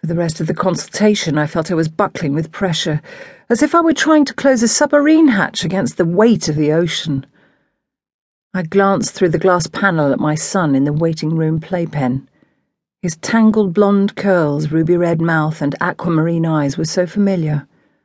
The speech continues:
But this doctor was reducing him to a label. Suddenly, Merlin was little more than an envelope with no address.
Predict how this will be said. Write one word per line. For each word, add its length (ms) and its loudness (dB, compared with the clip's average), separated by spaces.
But 160 -2
this 220 0
doctor 420 -2
was 220 0
reducing 500 0
him 140 0
to 140 0
a 40 2
label. 480 -2
Suddenly, 480 0
Merlin 420 2
was 160 -2
little 220 -2
more 320 2
than 140 -2
an 180 -2
envelope 560 2
with 160 -4
no 240 2
address. 680 -6